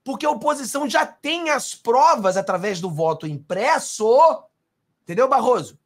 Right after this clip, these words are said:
Voto impresso, Barroso. Voto impresso.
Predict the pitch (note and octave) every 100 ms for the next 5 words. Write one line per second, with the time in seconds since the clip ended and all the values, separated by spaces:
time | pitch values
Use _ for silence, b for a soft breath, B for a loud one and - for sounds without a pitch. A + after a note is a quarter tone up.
0 | _ _ _ A#2 F3+ C#4 B3 C4+ D4+ C#4
1 | - A3+ A3 G#3+ F3 A2+ _ _ _ _
2 | _ _ A#2+ G3+ B3+ D4+ D4 - - C#4
3 | D4+ - - - A#2